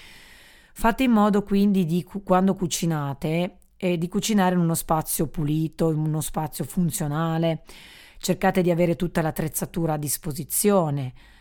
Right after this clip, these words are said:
e di non accumulare troppe stoviglie per sporche, perché bisogna evitare il rischio di contaminazione,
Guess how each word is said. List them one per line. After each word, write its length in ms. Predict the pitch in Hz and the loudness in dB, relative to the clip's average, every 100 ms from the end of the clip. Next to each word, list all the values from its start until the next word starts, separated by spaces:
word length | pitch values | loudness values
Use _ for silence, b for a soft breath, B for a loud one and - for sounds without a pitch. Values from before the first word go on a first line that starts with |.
| b | b
e 100 | - | 0
di 120 | 175 196 | 2 4
non 160 | 196 | 4
accumulare 580 | 185 185 180 180 202 190 | 4 2 2 4 4 4
troppe 320 | 185 165 180 | 2 -2 -2
stoviglie 580 | 151 170 151 170 156 143 | -2 -2 0 2 2 0
per 140 | 180 | -2
sporche, 520 | - - 156 147 - 139 | -2 0 0 0 -4 -4
perché 440 | - - 175 - | -4 0 0 0
bisogna 600 | 175 175 156 190 175 160 - | -2 0 2 2 2 0 0
evitare 680 | 170 220 - 156 170 175 - | 0 0 0 2 2 2 0
il 120 | 160 | -2
rischio 360 | 147 190 185 165 | 2 0 0 -4
di 120 | 147 | -4
contaminazione, 1120 | - 160 151 143 139 131 - 214 185 143 147 | -2 -4 -2 -6 -6 -6 0 2 2 0 -6